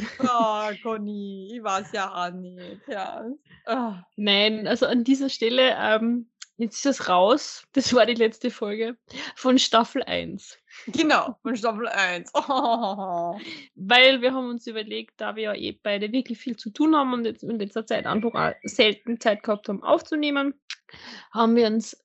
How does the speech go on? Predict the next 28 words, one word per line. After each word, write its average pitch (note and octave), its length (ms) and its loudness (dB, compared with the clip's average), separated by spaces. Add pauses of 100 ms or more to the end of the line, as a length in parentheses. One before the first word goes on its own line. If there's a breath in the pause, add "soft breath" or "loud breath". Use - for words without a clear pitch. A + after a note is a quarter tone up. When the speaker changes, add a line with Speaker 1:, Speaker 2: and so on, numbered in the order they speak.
Speaker 2:
trotzdem - 420 -6
irgendwie A3 180 -8
so - 120 -10
ein - 60 -20
bisschen A#3+ 260 -6
Sommerpause B3 1000 2
verdient. F#3+ 880 0 (120)
Speaker 1:
Oh G#3+ 240 -2
ja, F3+ 360 0 (340 soft breath)
die G#3 140 -2
haben F#3+ 140 -2
wir F#3 100 -2
uns A#3 100 2
Speaker 2:
Wie, B3+ 60 8
Speaker 1:
verdient. B3+ 300 4
Speaker 2:
wie - 20 2
lang A#3+ 320 6
diese B3+ 280 2
Sommerpause A#3 760 -2
dauern G#3 380 -4
wird, G#3 300 -8
können C#4+ 400 2
wir D4 120 2
noch C#4 120 0
nicht C4 180 -2
sagen, G#3+ 440 -2
aber G#3 320 -4
wir G#3+ 120 -6